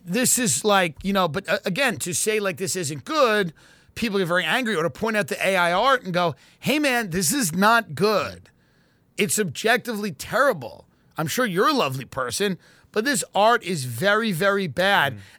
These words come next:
Speaker 1: And why are you, why do you care? You just put inputs into a computer and then it made it. Why do you give a shit?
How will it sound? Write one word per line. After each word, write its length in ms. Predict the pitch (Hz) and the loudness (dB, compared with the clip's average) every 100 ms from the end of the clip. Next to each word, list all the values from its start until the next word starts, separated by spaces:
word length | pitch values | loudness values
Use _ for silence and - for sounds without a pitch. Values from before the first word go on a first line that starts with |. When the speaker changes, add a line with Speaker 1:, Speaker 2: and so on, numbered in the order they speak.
| - | -4
Speaker 1:
And 280 | 180 160 | -2 -2
why 300 | 139 165 226 | 2 6 6
are 120 | 285 277 | 4 2
you, 720 | 240 269 262 262 254 214 156 _ _ _ _ | 2 2 2 2 2 0 -2 _ _ _ _
why 240 | 131 190 254 | 2 4 4
do 60 | |
you 140 | 269 214 | 0 -4
care? 760 | - 170 247 247 113 73 62 _ _ _ _ - | -6 2 4 4 2 -6 -16 _ _ _ _ -6
You 140 | 165 | -4
just 260 | 208 262 - | -2 -2 -2
put 180 | 254 - | -4 -2
inputs 380 | 233 208 240 214 | -2 -2 -2 -2
into 140 | 214 | -2
a 60 | 156 | -4
computer 600 | 180 120 156 277 233 208 | -6 -6 -4 2 2 2
and 220 | - 185 | 0 -2
then 100 | 196 | -2
it 120 | 196 | -4
made 340 | 175 196 247 180 | -2 0 0 -4
it. 260 | - - _ _ _ _ | -8 -16 _ _ _ _
Why 200 | 139 233 | 2 4
do 80 | 233 | 2
you 160 | 233 | -2
give 180 | 254 202 | -2 -4
a 60 | 135 | -4
shit? 360 | - 113 90 | -6 -6 -8